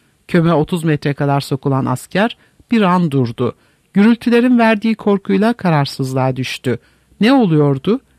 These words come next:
Karşı taraf harekete mi geçmişti? "Kaçırmayın, ileri!" diye bağırarak köme doğru en önde tırmanmaya başladı Altın Bilek. Onu hilal şeklinde askerler izledi.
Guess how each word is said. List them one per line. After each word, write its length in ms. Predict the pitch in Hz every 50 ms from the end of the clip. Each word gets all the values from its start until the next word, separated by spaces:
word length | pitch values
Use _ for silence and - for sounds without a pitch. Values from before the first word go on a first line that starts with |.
| _ _ -
Karşı 320 | - 160 151 147 - -
taraf 280 | - 170 165 165 - -
harekete 440 | 156 151 156 - 156 143 - 170
mi 120 | 196 269 269
geçmişti? 680 | - 165 139 - - - 123 - - - - - 123 - _ _ _ _ _ _ _ _ _ _ _ _ _
"Kaçırmayın, 760 | - - 233 - - 302 311 277 254 220 180 165 160 147 151 -
ileri!" 460 | - 185 190 208 220 214 226 226 175
diye 220 | 170 165 160 151
bağırarak 600 | 151 156 151 151 143 139 135 151 202 285 - _ -
köme 320 | - 226 220 247 247 220
doğru 280 | 240 233 226 233 240 247
en 260 | - - 226 233 226
önde 260 | 226 220 214 220 226
tırmanmaya 640 | 220 - 233 220 220 214 214 214 214 208 214 208 190
başladı 420 | 165 139 - - - 139 135 143
Altın 400 | 139 135 131 127 - 139 135 135
Bilek. 360 | 135 131 131 131 123 - - _ _ _ _ _ _ _ -
Onu 320 | 175 160 165 196 247 285
hilal 320 | 226 196 180 180 180 180
şeklinde 560 | 175 - - 147 131 - - 143 143 170 214 -
askerler 640 | - 170 - - - 165 151 147 143 143 139 131
izledi. 580 | 135 131 127 131 139 135 135 127 - 139 120